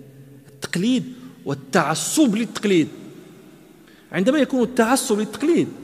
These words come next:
كان في مسجد الأمويين بدمشق أربعة محاريب، محراب ال-، الحنفية، محراب كذا، محراب كذا. إذا قام الحنفية يصلون يجيء إمام الحنفية يصلي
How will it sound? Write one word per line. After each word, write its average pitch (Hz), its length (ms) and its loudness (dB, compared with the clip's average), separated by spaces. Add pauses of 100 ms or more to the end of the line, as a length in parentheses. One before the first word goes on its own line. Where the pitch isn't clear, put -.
(600)
كان 196 260 -2
في 165 320 -4 (100)
مسجد 147 300 -6
الأمويين 175 540 0
بدمشق 220 460 -2 (260)
أربعة 175 400 2
محاريب، 147 500 2 (1800)
محراب 151 420 -2
ال-، 123 140 -4 (640)
الحنفية، 139 800 -6
محراب 143 560 -8
كذا، 151 280 -6
محراب 139 280 -12
كذا. 160 260 -4 (680)
إذا 147 180 -2
قام 185 320 0
الحنفية 170 640 -2
يصلون 185 580 -4 (640)
يجيء 156 520 -4
إمام 165 160 -4
الحنفية 160 440 -6
يصلي 190 460 -6